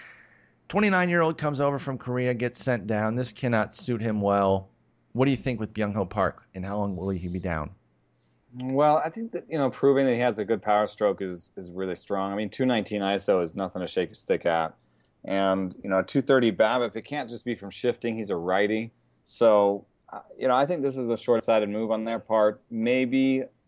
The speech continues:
Speaker 2: uh, maybe, like, as you said, he can go down there and get some, you know, confidence back. He is gonna, I mean, he's gonna go down there and mash.
Speaker 1: He's gonna crush. I'm not
Speaker 2: He's
Speaker 1: gonna
Speaker 2: gonna
Speaker 1: be
Speaker 2: crush.
Speaker 1: surprised if he's, like,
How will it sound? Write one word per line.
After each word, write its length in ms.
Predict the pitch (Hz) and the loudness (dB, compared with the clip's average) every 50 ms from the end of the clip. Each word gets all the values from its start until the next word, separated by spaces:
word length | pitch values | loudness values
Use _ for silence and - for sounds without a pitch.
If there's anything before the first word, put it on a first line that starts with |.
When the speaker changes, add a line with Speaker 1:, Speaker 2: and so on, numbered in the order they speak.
| _ | _
Speaker 2:
uh, 500 | - 104 107 107 107 107 104 104 107 104 90 - | -2 0 2 2 4 4 2 2 0 -2 -6 -4
maybe, 280 | 113 120 127 135 131 | 0 2 2 2 2
like, 200 | 117 110 110 107 | 2 0 0 0
as 220 | 107 110 113 110 113 | 0 0 0 0 -2
you 80 | 113 | -4
said, 360 | 104 - - 110 107 107 104 | -4 0 2 4 4 4 4
he 120 | 107 107 101 | 0 -4 -8
can 140 | - 107 101 | -8 -4 -2
go 100 | 104 98 | 0 0
down 240 | 104 101 101 98 | 0 -2 -4 -4
there 160 | 98 95 95 92 | -4 -4 -4 -4
and 80 | 95 | -2
get 160 | 95 98 - | -4 -4 -4
some, 160 | - 98 98 98 - _ - | -6 -12 -16 -16 -18 _ -16
you 140 | - 101 98 | -10 -8 -6
know, 140 | 90 87 82 | -6 -6 -6
confidence 420 | - - 98 98 98 101 101 - | -6 -6 -6 -4 -4 -6 -8 -2
back. 240 | - 104 101 101 95 | 0 0 0 0 0
He 140 | 110 117 127 | 0 2 4
is 160 | 165 226 226 | 4 4 2
gonna, 180 | 143 127 127 110 - - | 2 0 0 -2 -4 -4
I 60 | - | 0
mean, 160 | 127 131 127 | 2 4 4
he's 140 | 135 143 131 | 4 4 2
gonna 180 | 127 180 202 175 | 2 0 2 4
go 80 | 127 | 4
down 160 | 107 107 107 110 | 4 4 4 2
there 120 | 110 104 | 2 0
and 100 | 101 98 | 0 -4
mash. 180 | 107 127 - - - | -6 -8 -10 -8 -8
Speaker 1:
He's 100 | 143 135 | -8 -2
gonna 180 | - 185 170 165 | 0 2 2 2
crush. 540 | - - 143 139 123 87 73 - - - - _ - - - | 2 2 2 4 2 0 -2 -6 -10 -12 -16 _ -20 -20 -6
I'm 160 | - 120 120 127 | -4 -2 0 2
not 100 | 131 139 | 2 0
Speaker 2:
He's 80 | 139 | 0
Speaker 1:
gonna 100 | 143 127 | 0 0
Speaker 2:
gonna 100 | 127 123 | -2 0
Speaker 1:
be 40 | 135 | 2
Speaker 2:
crush. 160 | 123 120 98 | 2 2 2
Speaker 1:
surprised 400 | 85 123 123 117 117 120 113 - 123 | 2 0 0 2 2 0 0 -4 -8
if 80 | 107 | -8
he's, 240 | 120 120 120 110 101 | -6 -6 -6 -4 -2
like, 400 | 113 113 104 104 101 98 - | -2 0 0 0 -2 -4 -6